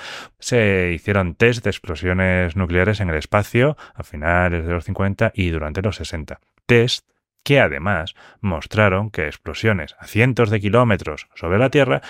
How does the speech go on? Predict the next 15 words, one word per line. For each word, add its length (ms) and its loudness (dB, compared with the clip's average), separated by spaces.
también 560 2
pueden 220 2
afectar 520 0
a 80 -2
los 160 -2
sistemas 540 -6
eléctricos 420 -4
y 40 0
electrónicos 640 -2
en 160 0
una 420 2
amplia 720 0
zona 320 -6
geográfica 680 -4
sobre 540 0